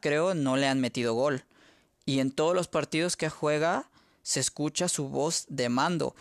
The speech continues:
y se nota cómo se comporta diferente la defensa de la Juventus gracias al liderazgo de Gigi Buffon. Obviamente,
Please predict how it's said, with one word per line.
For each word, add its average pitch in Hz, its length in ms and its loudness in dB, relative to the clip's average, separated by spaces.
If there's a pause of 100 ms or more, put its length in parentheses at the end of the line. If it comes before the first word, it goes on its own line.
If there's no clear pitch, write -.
(220)
y 143 120 -2
se 135 180 2
nota 151 520 0 (260)
cómo 160 280 0
se 170 140 -2
comporta 151 640 -2
diferente 135 580 -2
la 147 120 2
defensa 123 420 -2
de 143 80 2
la 135 100 2
Juventus 135 600 -2 (320)
gracias 139 600 0
al 139 140 0
liderazgo 127 680 0 (280)
de 151 420 0
Gigi 127 220 -2
Buffon. 151 520 -2 (1300)
Obviamente, 165 1040 0